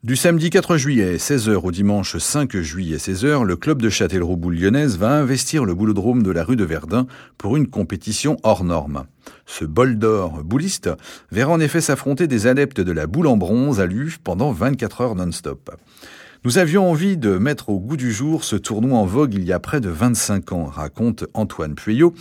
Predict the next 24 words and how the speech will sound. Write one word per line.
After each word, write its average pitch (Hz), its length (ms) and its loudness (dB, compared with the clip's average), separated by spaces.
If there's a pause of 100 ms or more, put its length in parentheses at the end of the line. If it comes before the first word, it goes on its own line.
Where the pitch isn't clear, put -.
(240)
secrétaire 131 460 0
du 104 100 2
Châtellerault 131 420 2
Boule 110 200 2
Lyonnaise. 87 640 0 (340)
Ces 165 240 2
équipes - 420 -4
de 76 140 -10
trois 139 300 0
joueurs 107 580 2
sont 160 260 -4
inscrites. 104 480 -4 (500)
Nous 78 120 -6
accueillerons 78 400 -6
ainsi 87 300 -2
des 85 140 0
boulistes 98 380 -2
de 76 120 -4
Richelieu, 101 640 0
Angoulême 127 500 4
ou 107 80 4
encore 135 460 2
Le 151 140 4
Pouliguen. 98 540 0